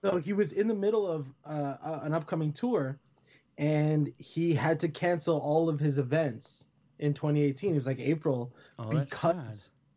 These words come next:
Speaker 2: sad.
Speaker 1: he, he can't hear the music. He can't play anymore. And I was like, "What?" <laughs> Like,
Speaker 2: Y-,
Speaker 1: that,
Speaker 2: y-,
Speaker 1: that,
Speaker 2: y-,
Speaker 1: that just made me so sad,
Speaker 2: that,
Speaker 1: too.
Speaker 2: that is
Speaker 1: When I
Speaker 2: upsetting.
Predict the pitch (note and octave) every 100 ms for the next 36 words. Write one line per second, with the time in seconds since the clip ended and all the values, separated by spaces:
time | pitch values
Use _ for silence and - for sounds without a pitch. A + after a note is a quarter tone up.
0 | _ F3+ D3 C3+ D#3+ D3+ F3+ E3+ F3+ D#3
1 | D3+ F#3 G#2+ - C#3+ C3 D3 D#3 B2+ -
2 | D3 F3 C3+ G#2+ G#2 - _ _ _ _
3 | _ _ _ _ _ _ _ _ _ -
4 | C#3 D#3+ D3 D#3+ D#3 D3 _ _ A#3 E4+
5 | F4 - - - _ _ _ _ _ _
6 | _ _ _ _ _ _ - F#3+ - A3+
7 | - - F3 - D#3+ G3 G#3 G3 G#3+ G#3+
8 | G#3+ G3+ F#3+ E3+ G3 F#3+ F3 F#3 F3+ B2+
9 | B2 F#3+ D3+ G#2+ C3+ D#3 F3+ D#3 D3+ D3+
10 | B2+ G#2 G#2+ G#2